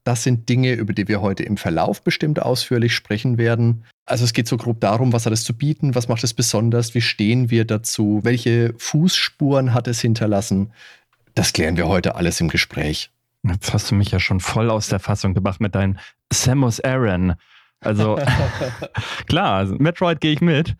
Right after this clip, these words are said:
Speaker 2: Wobei ich, glaube ich, eher meistens, ich sag auch nicht Metroid, Super Metroid wie in der Fernsehwerbung
Speaker 1: Mhm.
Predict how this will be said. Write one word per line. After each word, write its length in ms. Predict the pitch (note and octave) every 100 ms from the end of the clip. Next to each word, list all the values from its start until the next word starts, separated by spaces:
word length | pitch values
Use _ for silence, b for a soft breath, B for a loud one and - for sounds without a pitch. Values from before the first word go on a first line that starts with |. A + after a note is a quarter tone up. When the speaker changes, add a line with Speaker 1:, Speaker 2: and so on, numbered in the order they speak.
| D#3+ B -
Speaker 2:
Wobei 240 | A2+ B2+
ich, 80 | C3+
glaube 220 | D3 D3+
ich, 120 | C#3+
eher 140 | C#3 C#3
meistens, 420 | C#3 C3+ C3 -
ich 220 | - A#2
sag 220 | C#3 C3+ -
auch 100 | C3+
nicht 240 | B2+ -
Metroid, 600 | - B2+ F#3+ - F3+ B3 -
Super 320 | C#3 E3 F#3
Metroid 480 | F#3+ - F#3 F3+ E3
wie 60 |
in 60 | D3
der 140 | B2
Fernsehwerbung 680 | A#2 C#3 D#3+ D#3+ E3+ F3+ B3
Speaker 1:
Mhm. 120 | -